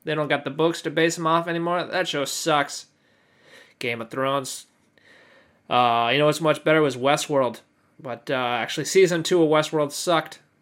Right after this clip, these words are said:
Oh, man, all these shows, all the good shows are going downhill. What's wrong with the world today, you know? I don't know. I can't really criticize, though. You know, I've never made a T V show. And, uh, if it did, it'd probably suck, you know?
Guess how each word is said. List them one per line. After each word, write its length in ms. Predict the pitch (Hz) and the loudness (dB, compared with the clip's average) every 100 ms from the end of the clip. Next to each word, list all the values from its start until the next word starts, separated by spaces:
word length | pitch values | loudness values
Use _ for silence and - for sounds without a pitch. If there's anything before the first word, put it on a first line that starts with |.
| _ | _
Oh, 280 | 160 151 147 | -2 2 2
man, 200 | 156 156 | 2 2
all 120 | 170 | 4
these 160 | 160 - | 4 2
shows, 420 | 170 156 143 - _ _ _ _ _ _ _ _ | 2 2 0 -8 _ _ _ _ _ _ _ _
all 140 | - 170 | 0 2
the 80 | 156 | 4
good 200 | 143 160 | 4 2
shows 320 | - 147 135 | 4 4 4
are 60 | 131 | 2
going 300 | 151 143 127 | 0 0 0
downhill. 480 | 143 139 135 143 | 2 2 2 2
What's 200 | 170 175 | 4 2
wrong 280 | 143 147 135 | 4 2 2
with 100 | 131 | 0
the 80 | 135 | -2
world 300 | 131 139 131 | 4 4 4
today, 280 | 131 131 131 | 2 0 2
you 60 | |
know? 200 | 139 156 165 _ _ _ _ _ _ _ _ _ _ _ _ | 2 0 -2 _ _ _ _ _ _ _ _ _ _ _ _
I 120 | 120 | -2
don't 100 | 107 | 0
know. 60 | 110 | -2
I 40 | |
can't 260 | 120 143 120 | -2 -2 -2
really 140 | 110 | -4
criticize, 540 | 107 139 120 127 113 113 | -4 -4 -4 -4 -6 -4
though. 140 | 127 | -4
You 100 | 123 | -4
know, 100 | 123 | -4
I've 140 | 127 | -4
never 180 | 139 131 | -4 -4
made 200 | 120 117 | -2 -4
a 60 | 113 | -4
T 220 | - 131 | -8 -8
V 180 | 117 117 | -6 -8
show. 340 | - 113 107 - _ _ _ _ _ | -8 -8 -8 -12 _ _ _ _ _
And, 260 | 110 110 | -10 -6
uh, 160 | 110 110 | -6 -6
if 120 | 110 | -6
it 100 | 135 | -8
did, 120 | 131 117 | -6 -6
it'd 140 | 110 | -6
probably 240 | - 117 | -6 -8
suck, 460 | 104 - 139 98 - | -6 -6 -6 -6 -10
you 60 | 120 | -12
know? 120 | 110 | -14